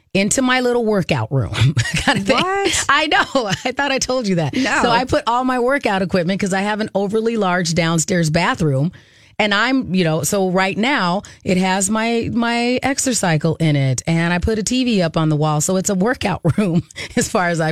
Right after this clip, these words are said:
Speaker 2: And
Speaker 1: concerned.
Speaker 2: it, it's a sauna.
Speaker 1: Yes,
Speaker 2: Okay.
Speaker 1: it did. I actually, I put my diffuser in there, so it smells like lemongrass when I'm in it. So yes, it's perfect. But that would be a weird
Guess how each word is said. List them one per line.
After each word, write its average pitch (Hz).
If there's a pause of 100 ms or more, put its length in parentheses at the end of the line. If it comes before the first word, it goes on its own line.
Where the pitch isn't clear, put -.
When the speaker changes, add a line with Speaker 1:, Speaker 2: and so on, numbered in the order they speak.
Speaker 2:
And 160
Speaker 1:
concerned. 254
Speaker 2:
it, -
it's 285
a 277
sauna. 196
Speaker 1:
Yes, 277
Speaker 2:
Okay. 269
Speaker 1:
it -
did. -
I 226
actually, 233
I 220
put 208
my 214
diffuser 226
in 269
there, 277
so 233
it 175
smells 208
like 190
lemongrass 220
when 233
I'm 233
in 247
it. 262
So 254
yes, 262
it's 185
perfect. - (240)
But 220
that 220
would 233
be 214
a 190
weird 233